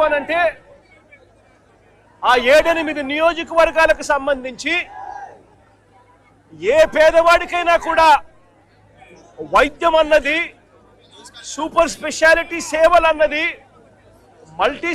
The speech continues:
స్పెషాలిటీ సేవలు అన్నది ఆ పేదవాడికి అందుబాటులో ఉండే కార్యక్రమం, ఉచితంగా ఆ పేదవాడికి అందుబాటులో ఉండే కార్యక్రమం ఈ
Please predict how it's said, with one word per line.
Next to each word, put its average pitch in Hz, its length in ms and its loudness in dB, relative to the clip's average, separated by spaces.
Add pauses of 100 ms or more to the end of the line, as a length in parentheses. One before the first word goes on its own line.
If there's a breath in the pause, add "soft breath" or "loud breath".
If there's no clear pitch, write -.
స్పెషాలిటీ 330 580 -2 (140)
సేవలు 320 400 4
అన్నది 302 320 -2 (1160)
ఆ - 20 4 (140)
పేదవాడికి 285 640 0 (140)
అందుబాటులో 269 580 0
ఉండే 254 180 0 (100)
కార్యక్రమం, 240 460 -2 (1000)
ఉచితంగా 320 540 0
ఆ 320 120 4
పేదవాడికి 320 640 2
అందుబాటులో 320 580 0
ఉండే 302 160 0 (120)
కార్యక్రమం 311 520 0 (2250)
ఈ - 20 -6